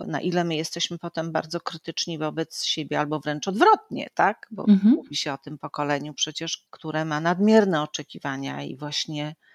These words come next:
Speaker 1: nadmierną być może pewność siebie. To ci rodzice mają ogromny wpływ i moje obserwacje są takie, że osoby, które mają świadomość tego, często wybierają na przykład terapię.
Speaker 2: Mhm.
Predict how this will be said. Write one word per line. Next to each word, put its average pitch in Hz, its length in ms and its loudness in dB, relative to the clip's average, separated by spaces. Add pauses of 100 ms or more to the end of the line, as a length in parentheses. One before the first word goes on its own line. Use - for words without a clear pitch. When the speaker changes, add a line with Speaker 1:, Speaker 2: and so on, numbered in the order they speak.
(360)
Speaker 1:
nadmierną 180 600 4
być 151 180 -8
może 147 260 -6
pewność 143 500 -12
siebie. - 320 -10
To 170 140 -4
ci 180 180 -2
rodzice 175 420 -2
mają 170 300 -2
ogromny 165 560 0
wpływ 156 540 -4 (120)
i 185 100 0
moje 202 300 2
obserwacje 208 600 0
są 180 220 -6
takie, 170 380 -2
że 185 540 0
osoby, 185 460 -2
które 175 460 -2
mają 175 300 0
świadomość 175 640 -2
tego, 160 640 -4
często 214 380 -4
wybierają 190 540 2
na 196 120 -6
przykład - 380 -6
terapię. 170 600 0 (260)
Speaker 2:
Mhm. - 460 0